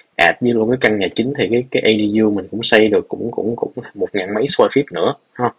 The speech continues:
Bỏ thêm chừng hai ba trăm ngàn xây thêm. Đó. Ok, rồi, nói chung ra cái nhà này mình cũng thấy rất là ok, giá cả cũng hợp lý ha. Mua chừng tám trăm tư,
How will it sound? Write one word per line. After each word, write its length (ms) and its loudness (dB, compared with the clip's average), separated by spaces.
Bỏ 280 0
thêm 200 4
chừng 220 2
hai 140 2
ba 160 0
trăm 180 -2
ngàn 180 -4
xây 300 4
thêm. 140 0
Đó. 180 -6
Ok, 280 4
rồi, 300 4
nói 160 -2
chung 180 4
ra 160 4
cái 100 4
nhà 180 0
này 120 0
mình 200 -2
cũng 240 -2
thấy 100 6
rất 320 0
là 80 4
ok, 520 6
giá 200 0
cả 180 0
cũng 140 0
hợp 180 -2
lý 220 6
ha. 220 4
Mua 320 6
chừng 260 -2
tám 220 6
trăm 180 0
tư, 300 6